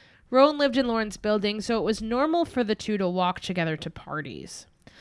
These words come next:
They lived at Smallwood Plaza, which was a very affluent complex near Indiana University.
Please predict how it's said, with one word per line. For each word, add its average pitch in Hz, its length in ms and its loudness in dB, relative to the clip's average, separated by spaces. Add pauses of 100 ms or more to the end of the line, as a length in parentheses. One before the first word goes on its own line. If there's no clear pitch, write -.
(180)
They 247 100 6
lived 277 260 8
at 294 140 8
Smallwood 233 880 6
Plaza, 185 560 4
which 185 240 2
was 190 180 2
a 185 80 2
very 185 320 4
affluent 160 920 0 (800)
complex - 880 -4 (220)
near 175 560 0 (220)
Indiana 175 320 0
University. 160 680 -4